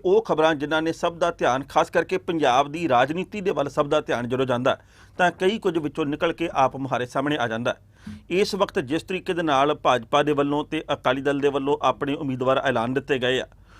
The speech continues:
ਉਸ ਤੋਂ ਬਾਅਦ ਜਿਸ ਤਰੀਕੇ ਦੇ ਨਾਲ ਅੱਜ ਨਾਮਜ਼ਦਗੀਆਂ ਦਾਖਲ ਕਰਨ ਦਾ ਤੀਜਾ ਦਿਨ ਆ, ਆਪਾਂ ਜਾਣਦੇ ਕਿ ਉਨੱਤੀ ਤਰੀਕ ਤੱਕ ਇਹ ਨਾਮਜ਼ਦਗੀਆਂ ਦਾਖਲ ਹੋਣੀਆਂ ਤੇ ਹੁਣ ਤੋਂ ਜਿਸ ਤਰੀਕੇ ਦੇ ਨਾਲ ਪ੍ਰਚਾਰ ਆ ਜਿਹੜਾ, ਉਹ ਲਗਾਤਾਰ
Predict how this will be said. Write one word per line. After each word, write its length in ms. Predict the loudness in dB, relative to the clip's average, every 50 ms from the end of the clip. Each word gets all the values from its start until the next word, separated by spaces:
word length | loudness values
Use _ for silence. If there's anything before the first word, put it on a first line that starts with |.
| -20 -12 0 4
ਉਸ 180 | 6 6 6 6
ਤੋਂ 140 | 4 4
ਬਾਅਦ 180 | 6 6 6 4
ਜਿਸ 240 | 4 0 -2 -4 -2
ਤਰੀਕੇ 300 | -4 -8 -6 -4 -2 -2
ਦੇ 100 | 0 0
ਨਾਲ 220 | 2 2 2 2 2 2 2
ਅੱਜ 100 | 2 2
ਨਾਮਜ਼ਦਗੀਆਂ 720 | 0 0 0 0 0 0 0 -2 -2 -2 0 0 0 0
ਦਾਖਲ 320 | 0 0 -2 -2 -2 -4
ਕਰਨ 260 | -2 0 0 0 0 0
ਦਾ 80 | 0
ਤੀਜਾ 320 | 0 -2 -4 -2 0 0 2
ਦਿਨ 240 | 2 2 0 0
ਆ, 40 | -2 -6 -12 -20 -20 -20 -20 -20 -4 0 0
ਆਪਾਂ 220 | 2 4 4 4
ਜਾਣਦੇ 360 | 4 4 2 2 0 0 -2
ਕਿ 120 | -2 -2 -4
ਉਨੱਤੀ 380 | -2 -2 -2 -2 -2 -4 -4
ਤਰੀਕ 280 | -4 -2 -4 -4 -4 -2
ਤੱਕ 240 | -2 -2 -2 -2 -2
ਇਹ 60 | 0
ਨਾਮਜ਼ਦਗੀਆਂ 540 | 0 0 2 0 0 -2 -2 -2 -2 -2 0
ਦਾਖਲ 280 | 0 -2 -2 -2 -4
ਹੋਣੀਆਂ 420 | -4 -2 -2 -2 0 0 0 0 0
ਤੇ 280 | -2 -2 -2 -2 -2 -2 -2 0 2
ਹੁਣ 140 | 2 2
ਤੋਂ 260 | 2 0 -2 0 0 -2
ਜਿਸ 240 | -2 -2 -4 -4
ਤਰੀਕੇ 340 | -4 -4 -8 -6 -4 -4 -4
ਦੇ 100 | -2 0
ਨਾਲ 180 | 0 0 0 0
ਪ੍ਰਚਾਰ 480 | 0 -2 -4 -2 0 2 4 4 4
ਆ 80 | 4 4
ਜਿਹੜਾ, 260 | 2 2 0 0 -2 -6 -16 -20 -20 -20 -20 -4 2
ਉਹ 180 | 6 8 8 6
ਲਗਾਤਾਰ 560 | 6 4 2 4 4 4 4 4 2 2 2